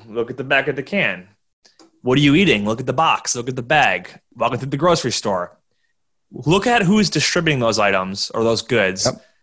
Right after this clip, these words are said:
Speaker 1: And that's a great way to just come up with some random leads. So everyday
Speaker 2: I've got
Speaker 1: items,
Speaker 2: yeah, and
Speaker 1: honorable
Speaker 2: I have,
Speaker 1: mention.
Speaker 2: I remember I had a colleague that ended up with a six-figure customer out of that. It, it was like a,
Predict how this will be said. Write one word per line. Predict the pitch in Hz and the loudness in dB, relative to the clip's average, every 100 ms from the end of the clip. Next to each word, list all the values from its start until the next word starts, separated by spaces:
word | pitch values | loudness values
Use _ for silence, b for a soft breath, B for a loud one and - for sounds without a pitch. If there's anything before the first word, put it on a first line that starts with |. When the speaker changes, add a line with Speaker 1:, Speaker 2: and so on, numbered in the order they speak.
| _ _ _ 101 | _ _ _ -4
Speaker 1:
And | 110 | -2
that's | 120 | 0
a | 95 | -2
great | - 110 117 117 | -4 0 2 2
way | 110 107 104 101 - _ _ _ - | 2 2 2 -2 -10 _ _ _ -6
to | |
just | 110 101 - _ _ _ _ _ _ _ _ _ _ _ | -2 -2 -4 _ _ _ _ _ _ _ _ _ _ _
come | - 131 | -2 0
up | 120 | 0
with | 107 | -2
some | 104 92 | -2 -2
random | 101 104 98 | -2 0 -2
leads. | 90 85 80 | -2 -4 -2
So | 101 | 0
everyday | 135 175 175 | 2 2 4
Speaker 2:
I've | 143 120 | 4 4
got | 104 | 2
Speaker 1:
items, | 95 101 - _ _ - | 2 -2 -8 _ _ -4
Speaker 2:
yeah, | 123 160 | 2 2
and | 123 | 4
Speaker 1:
honorable | 170 | 4
Speaker 2:
I | |
have, | 220 202 | 4 2
Speaker 1:
mention. | 127 160 | 0 0
Speaker 2:
I | 185 | 2
remember | 208 196 160 | 2 2 4
I | |
had | 202 185 | 4 2
a | |
colleague | - - 190 214 120 107 | 0 0 2 4 2 0
that | 117 | -2
ended | 131 135 127 | 0 2 2
up | |
with | 120 120 | 2 0
a | 110 | -2
six-figure | - 160 - 160 147 | 0 -2 0 0 0
customer | 175 - 110 92 | 0 -2 -2 0
out | 87 | 0
of | 85 | 0
that. | 87 82 - | 0 -2 -4
It, | 131 135 | -4 -2
it | |
was | 147 131 | 0 0
like | |
a, | 123 | -2